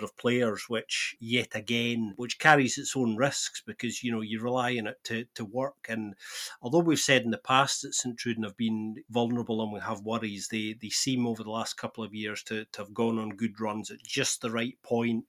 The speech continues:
Bernd Hollerbach did actually very well there in the hole. You know, it was, it was quite a successful spell, his, his relatively short spell at the club, I think. Um, he did, he did very well with, with very little resources. Torsten Fink's coming in and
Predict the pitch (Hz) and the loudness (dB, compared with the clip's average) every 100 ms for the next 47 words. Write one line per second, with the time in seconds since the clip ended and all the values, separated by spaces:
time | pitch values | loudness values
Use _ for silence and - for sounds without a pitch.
0 | - 127 113 110 117 110 101 - 117 104 | 4 6 6 6 6 6 4 2 2 2
1 | 104 - 113 104 113 104 98 110 117 117 | 0 -2 -2 -2 -2 -2 0 0 2 0
2 | 107 104 104 101 110 107 104 101 101 107 | 0 -2 -4 -4 -4 -4 -6 -6 -6 -6
3 | 113 95 - 104 113 - 113 - - - | -8 -8 -10 -12 -6 -4 -4 -4 -6 -4
4 | 113 - 113 - - 120 120 113 110 98 | -4 -4 -6 -6 -2 -2 -2 -4 -8 -6
5 | - - 104 113 110 107 110 104 101 113 | -8 -8 -8 -4 -4 -6 -10 -8 -6 -6
6 | 110 - 110 104 110 - - 110 110 - | -8 -8 -8 -8 -10 -12 -8 -6 -8 -8
7 | 113 110 - _ - - - 104 104 107 | -10 -10 -12 _ -20 -20 -10 -4 -4 -4
8 | - 107 117 117 113 107 117 107 110 104 | -8 -6 -6 -6 -8 -4 -4 -2 -2 -2
9 | 101 107 107 104 107 98 - 107 - 117 | -2 -2 -2 -4 -8 -8 -8 -10 -2 0
10 | 107 107 135 107 110 117 - 110 104 - | 0 -4 -6 -4 -4 -2 -2 -4 -4 -6
11 | 98 - - 123 117 113 - 113 131 - | -6 -6 0 0 0 -4 -2 -2 -2 -4
12 | 120 107 107 107 104 104 110 107 | -2 -2 -2 -2 -4 -6 -6 -8